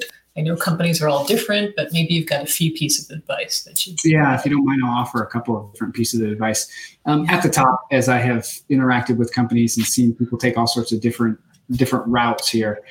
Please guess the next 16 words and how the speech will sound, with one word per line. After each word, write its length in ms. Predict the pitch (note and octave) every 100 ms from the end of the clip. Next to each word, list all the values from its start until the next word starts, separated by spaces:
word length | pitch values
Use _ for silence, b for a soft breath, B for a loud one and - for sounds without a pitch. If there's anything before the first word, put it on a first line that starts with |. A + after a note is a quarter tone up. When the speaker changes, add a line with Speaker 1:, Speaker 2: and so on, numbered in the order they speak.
| B B -
Speaker 2:
I 80 | B2
would 100 | A#2
say 180 | C3
the, 220 | A#2 A#2 - -
the 340 | B2+ A#2+ A2+ -
companies 340 | G3 F#3+ C#3+
that 100 | C3+
are 80 | B2+
most 640 | B2 B2+ D#3 D#3 - -
successful 540 | - B2+ C3 A#2 - A2+
or 160 | G#2+
that 140 | A2 A2+
I 100 | A2
see 420 | - - C#3+ C#3
kind 260 | C3+ B2+ A#2
of, 160 | A2